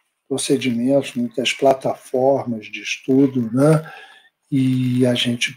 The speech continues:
pode estudar melhor essa capacidade da linguagem humana, né?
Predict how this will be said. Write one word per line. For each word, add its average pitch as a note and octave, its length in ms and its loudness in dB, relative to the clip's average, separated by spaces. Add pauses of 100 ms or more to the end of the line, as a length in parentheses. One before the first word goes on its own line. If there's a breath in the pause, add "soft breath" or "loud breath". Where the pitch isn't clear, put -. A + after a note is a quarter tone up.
pode B2+ 360 0
estudar B2+ 540 2
melhor B2+ 600 2
essa A2+ 280 -6
capacidade A#2+ 1160 -4
da A#2 100 -12
linguagem A2+ 680 -6
humana, A2 720 -4
né? C3+ 440 0